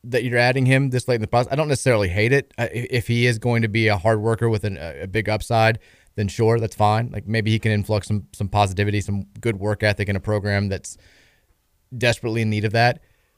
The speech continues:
I do, like, like, nobody knows how good this kid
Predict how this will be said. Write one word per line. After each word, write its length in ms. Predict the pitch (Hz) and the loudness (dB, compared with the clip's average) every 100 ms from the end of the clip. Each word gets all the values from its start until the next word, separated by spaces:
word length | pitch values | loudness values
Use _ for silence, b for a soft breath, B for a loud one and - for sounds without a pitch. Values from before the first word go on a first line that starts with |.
| _ _ _ - | _ _ _ 2
I 80 | 135 | 2
do, 500 | 120 147 180 170 151 _ - _ _ _ _ | 4 2 2 2 -2 _ -20 _ _ _ _
like, 140 | 120 82 | -4 -2
like, 160 | 139 147 151 151 | -4 -6 -12 -8
nobody 460 | 156 175 220 220 156 | -2 4 4 2 0
knows 400 | 123 123 120 110 | 4 4 4 2
how 140 | 110 | -2
good 240 | 98 95 71 | -2 -4 -8
this 140 | 85 | -10
kid 200 | - - | -14 -20